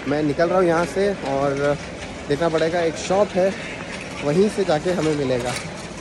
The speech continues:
गाइस, parking लॉक तो मिला नहीं, अ, देखो, इसलिए मुझे बार बार अभी ये जो यहाँ पे लगा है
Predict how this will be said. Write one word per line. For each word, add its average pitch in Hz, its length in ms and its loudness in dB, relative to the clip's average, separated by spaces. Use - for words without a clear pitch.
गाइस, 139 140 -4
parking 147 360 -2
लॉक 147 160 0
तो 156 60 -4
मिला 143 220 0
नहीं, 143 160 0
अ, 120 540 -8
देखो, 127 240 -4
इसलिए 135 320 -2
मुझे 127 220 -2
बार 123 260 0
बार 131 220 0
अभी 127 280 -2
ये 127 80 -2
जो 123 280 -6
यहाँ 120 120 -6
पे 127 160 -8
लगा 120 200 -6
है 139 180 -4